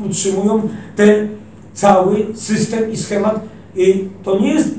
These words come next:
tylko to, że budżet jest uchwalony i Sejm przydzielił dla policji, powiedzmy, parę miliardów złotych na wydatki roczne.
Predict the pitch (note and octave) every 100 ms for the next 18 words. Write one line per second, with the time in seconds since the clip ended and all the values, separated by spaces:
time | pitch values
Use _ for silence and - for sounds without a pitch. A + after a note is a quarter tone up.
0 | - A3 G#3+ F#3+ G#3 - F#3 - A3 -
1 | - F#3 F3+ - - - F#3+ - - E3+
2 | - F#3 F3 F#3 G3+ A3 A3+ - - -
3 | G3+ F#3+ F3 - - - G#3+ G#3 - E3+
4 | G3 G3+ E3+ F#3+ F#3 F3 F3+ - - F3
5 | - - F3 E3+ G3 E3 F#3 F3+ D#3+ -
6 | F#3+ F#3+ F#3+ F#3 - E3 E3+ F3+ F3+ E3+
7 | - - D3+ B2 F3+ F3+ E3 E3 E3+ E3
8 | - - D#3+ F3 E3+ - E3+ D#3+ - -
9 | F3 E3 D#3+ - -